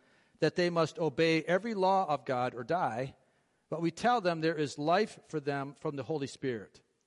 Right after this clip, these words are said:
The old way, the Old Testament, the old way, trying to be saved by keeping the Ten Commandments ends in death. In the new way, the Holy Spirit gives them life." Now, Paul is saying here that the message of the gospel is not about legalistically keeping the law,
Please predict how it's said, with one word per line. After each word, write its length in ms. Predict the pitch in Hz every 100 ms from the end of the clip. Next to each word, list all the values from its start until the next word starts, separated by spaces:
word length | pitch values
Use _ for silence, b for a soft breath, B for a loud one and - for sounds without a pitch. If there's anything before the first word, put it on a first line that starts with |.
| _ -
The 100 | 156
old 260 | 202 240 170
way, 260 | 131 131
the 160 | 131 147
Old 220 | 180 220
Testament, 480 | 151 127 - 139 -
the 80 | 156
old 300 | 196 233 160
way, 220 | 143 139
trying 440 | - 175 202 247
to 140 | 196 165
be 160 | 147 151
saved 480 | - 175 180 165
by 120 | 151 135
keeping 360 | - 190 165
the 60 | 135
Ten 220 | - 139
Commandments 600 | - 135 180 185 147 -
ends 220 | 147 120
in 100 | 123
death. 480 | 113 170 135 104 - _ b b b
In 140 | 156 151
the 100 | 151
new 240 | 190 269
way, 200 | 202 156
the 100 | 143
Holy 240 | 131 165 147
Spirit 460 | - 160 156 123
gives 220 | 139 123
them 280 | - 131 120 -
life." 640 | 135 131 110 95 - - _ b b b
Now, 100 | 147
Paul 320 | - 240 247
is 80 | 185
saying 300 | 190 196 175
here 100 | 156
that 120 | 151
the 80 | -
message 400 | 143 185 196 185
of 100 | 151
the 80 | 135
gospel 760 | 156 165 170 - - 120 117 b b b b b
is 180 | 135 156
not 280 | 202 220 170
about 440 | 151 170 175 175
legalistically 1000 | 147 180 208 165 175 190 - 143 151 -
keeping 420 | - 208 151 139
the 100 | 131
law, 560 | 135 214 175 107 87